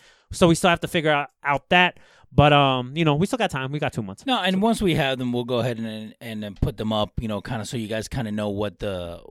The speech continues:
Speaker 2: what the categories are gonna be, so you can also let us know.
Speaker 1: Mm-hmm.
Speaker 2: Because, again, when we were doing this last year, there was a lot of things that were like, you know, a-, and we actually, we talk about it because, again, the friends of the show are part of the show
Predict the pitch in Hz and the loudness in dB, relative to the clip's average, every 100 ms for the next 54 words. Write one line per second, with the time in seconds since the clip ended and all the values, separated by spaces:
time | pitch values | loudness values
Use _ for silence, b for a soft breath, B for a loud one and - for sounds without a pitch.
0 | - 110 117 107 - 151 156 156 170 156 | -20 -8 -6 -4 0 2 2 2 2 4
1 | 156 151 147 147 139 b b b - 139 | 2 2 2 2 0 b b b -4 -2
2 | 147 156 135 - 123 120 107 - 113 98 | 2 2 2 -2 0 0 -2 -4 -4 -4
3 | 135 123 117 - 175 175 208 202 117 b | -6 -16 -10 0 2 4 4 2 -2 b
4 | b 160 147 160 208 196 180 180 151 123 | b 0 2 4 4 4 4 2 0 -2
5 | 147 175 - 113 98 _ _ 190 247 214 | -2 -2 -2 -6 -8 _ _ 0 0 2
6 | 170 151 143 147 143 - 160 156 139 131 | 0 0 -2 -2 -4 -4 -6 -4 -4 -6
7 | 127 127 160 185 170 175 185 165 165 165 | -6 -8 -8 -6 -6 -4 -2 0 0 -2
8 | 165 139 110 110 - 233 208 120 101 110 | -4 -6 -6 -10 -4 -4 -2 -4 -4 -6
9 | 117 123 135 101 - 110 107 110 139 120 | -6 -2 -4 -4 -8 -6 -6 -4 -4 -4
10 | 156 240 - 156 110 104 - 104 | 0 0 2 -2 -2 -4 -4 -6